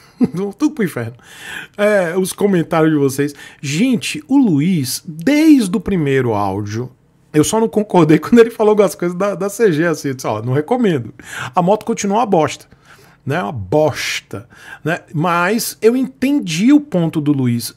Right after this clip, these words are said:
Meus amores, prestem atenção, vocês estão assistindo aí, vocês têm que entender o que o Luiz tá falando. Ele foi claro,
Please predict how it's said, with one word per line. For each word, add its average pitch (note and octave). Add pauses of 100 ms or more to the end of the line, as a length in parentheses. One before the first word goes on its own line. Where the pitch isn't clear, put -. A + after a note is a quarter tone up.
(240)
Meus F3+
amores, G3+
prestem -
atenção, A#3
vocês -
estão A#3+
assistindo G3+
aí, F#3 (320)
vocês -
têm C#4
que C4+
entender A#3
o A3+
que C#4
o -
Luiz B3
tá A#3+
falando. G3
Ele G#3+
foi -
claro, G3